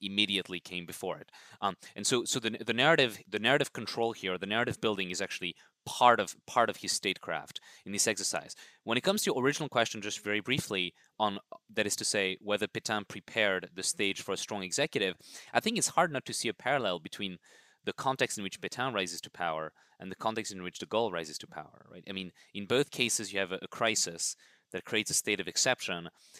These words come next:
and the French people and the French state that has been kind of thirsting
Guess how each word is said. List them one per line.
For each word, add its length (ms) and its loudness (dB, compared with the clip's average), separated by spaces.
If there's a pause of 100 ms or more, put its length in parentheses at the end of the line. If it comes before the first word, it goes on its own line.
(180)
and 140 -4
the 80 -2
French 440 2 (140)
people 460 0
and 120 -8
the 60 -10
French 240 -2
state 420 0 (220)
that 100 -4
has 160 2
been 140 -4
kind 160 -4
of 60 -8
thirsting 800 2